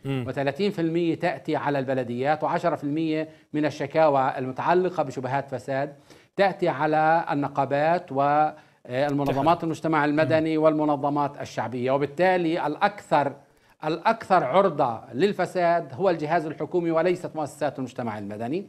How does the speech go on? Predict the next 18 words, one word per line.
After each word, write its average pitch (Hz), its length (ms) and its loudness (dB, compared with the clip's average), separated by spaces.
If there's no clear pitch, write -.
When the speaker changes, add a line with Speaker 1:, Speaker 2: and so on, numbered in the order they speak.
Speaker 1:
نعم. 151 280 0
Speaker 2:
اثنين، 214 480 -4
إحنا، - 280 -12
نحن 180 240 0
في - 60 -8
الحملة 160 600 2
راسلنا 156 540 2
لجنة 147 300 -2
الانتخابات 147 720 0
بأنه 160 260 2
إذا 156 220 2
بقي 180 320 4
هذا 151 240 4
القرار 147 460 4
بقانون 160 800 0
لن 156 320 0
نقوم 165 580 0
بالرقابة 165 1080 2